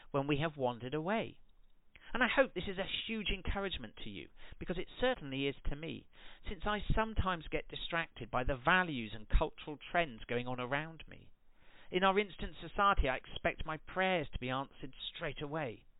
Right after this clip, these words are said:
Now, if Gov-, God loved me, so my thinking goes, he would do things now, this moment, surely. And in our live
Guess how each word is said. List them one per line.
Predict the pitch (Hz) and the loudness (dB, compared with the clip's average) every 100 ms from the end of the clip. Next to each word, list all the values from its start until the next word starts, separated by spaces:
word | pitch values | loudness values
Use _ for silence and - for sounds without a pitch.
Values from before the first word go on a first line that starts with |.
| - - - - - | -20 -20 -16 -14 -2
Now, | 160 160 | 2 2
if | - | 4
Gov-, | 214 226 170 - | 2 2 0 2
God | 196 165 | 2 4
loved | 147 202 202 | 4 4 4
me, | 127 95 - | -4 -4 -2
so | 113 | -2
my | 107 | 6
thinking | - 107 - 98 | 8 10 6 2
goes, | 104 95 135 - - - | 0 -4 -4 -6 -6 2
he | 226 240 | 2 4
would | 165 | 2
do | - 123 117 | 2 0 10
things | 170 185 165 | 10 8 -6
now, | 185 226 254 139 - - - - - - | -2 2 2 0 -4 -12 -20 -20 0 12
this | - - 180 | 12 12 4
moment, | 208 233 202 120 107 - - | 4 2 0 -6 -4 -2 0
surely. | 202 202 127 - - - - _ - - _ - - - - - - | -2 -2 -4 -8 -16 -20 -20 _ -20 -20 _ -20 -20 -20 -20 -20 -2
And | 180 190 | 0 4
in | 185 | 6
our | 180 | 8
live | 175 208 | 8 6